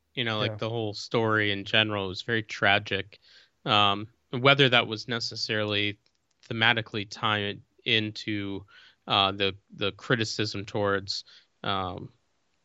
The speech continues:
Speaker 1: free market capitalism or whatever. Um, I could see that, I could see that being tied in, in some way. Like, uh, <sighs> there seems to be an attempt, um, uh,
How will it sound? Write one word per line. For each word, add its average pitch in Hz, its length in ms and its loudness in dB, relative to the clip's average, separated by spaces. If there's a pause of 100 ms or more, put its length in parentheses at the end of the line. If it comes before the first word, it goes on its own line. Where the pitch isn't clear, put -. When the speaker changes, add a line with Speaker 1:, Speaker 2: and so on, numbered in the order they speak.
(380)
Speaker 1:
free 127 160 4
market 113 380 4
capitalism 104 840 -2
or 101 320 -4 (100)
whatever. 107 460 2 (420)
Um, 113 340 6
I 151 120 8
could 156 220 4
see 214 300 2
that, 151 360 8
I 135 80 -2
could 131 200 -12
see - 320 -4
that 156 200 4
being 127 240 -2
tied 123 380 2
in, 120 120 2
in 110 140 -4
some 120 320 -6
way. 117 220 2
Like, 107 320 -2 (640)
uh, - 60 -12 (720)
<sighs> - 720 -20
there 131 200 4
seems 156 400 0
to 143 80 -6
be 135 100 0
an 123 60 0
attempt, 123 600 -2 (420)
um, 101 540 0 (1080)
uh, 127 120 -8